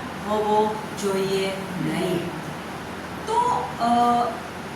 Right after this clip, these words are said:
પચીસમા વચનમાં એવું કહે છે કે વરસાદ તૂટી પડ્યો, પૂર ઉમટ્યા,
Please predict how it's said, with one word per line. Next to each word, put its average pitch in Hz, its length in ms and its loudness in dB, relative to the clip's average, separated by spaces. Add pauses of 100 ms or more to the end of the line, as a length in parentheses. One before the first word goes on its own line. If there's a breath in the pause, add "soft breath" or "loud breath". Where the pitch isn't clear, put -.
(340)
પચીસમા 440 640 2
વચનમાં 302 800 0
એવું 302 220 2
કહે 226 120 4
છે 294 140 0
કે 320 360 0 (640)
વરસાદ 349 480 4
તૂટી 320 220 -4
પડ્યો, 311 300 4
પૂર 330 480 4
ઉમટ્યા, 302 520 6